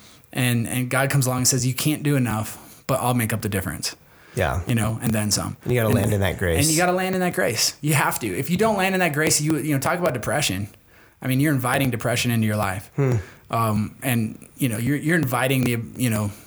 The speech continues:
Speaker 1: uh, you, you're inviting the, the critiques that come from Satan. You know, Satan's reminder of how terrible you are. Well, we, okay, I'm terrible, but,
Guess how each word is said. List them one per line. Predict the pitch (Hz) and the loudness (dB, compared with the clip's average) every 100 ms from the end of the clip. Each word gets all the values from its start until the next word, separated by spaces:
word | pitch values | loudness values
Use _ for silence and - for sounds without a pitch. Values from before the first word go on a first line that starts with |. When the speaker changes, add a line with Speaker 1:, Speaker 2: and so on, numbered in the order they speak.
| - - _ - | -14 -16 _ -16
Speaker 1:
uh, | - - | -14 -12
you, | - 139 | -4 -4
you're | 120 160 | 0 2
inviting | 143 117 127 131 127 | 2 2 2 2 2
the, | 113 | 0
the | 104 127 | -2 -2
critiques | 113 123 - 139 - - | -2 -2 -2 -2 0 0
that | 107 | 0
come | - 120 | -2 -2
from | 107 107 | -2 -2
Satan. | 113 92 113 110 - - - - | 0 0 -2 -6 -10 -16 -16 -6
You | 127 | -2
know, | 120 | 0
Satan's | 117 165 135 131 | 2 2 2 2
reminder | 131 120 123 120 | 2 2 2 2
of | 113 | 0
how | - 110 | 0 -2
terrible | 131 123 117 113 | 0 2 2 0
you | 120 | 0
are. | 104 101 104 | 0 -2 -2
Well, | 156 | 0
we, | 165 175 131 - - - - | 2 2 -2 -6 -14 -8 -4
okay, | - 226 127 110 - - - - - | 2 2 2 -2 -12 -18 -20 -20 -8
I'm | - | -4
terrible, | 151 190 175 123 | 0 0 0 -2
but, | 127 151 - | 0 0 -2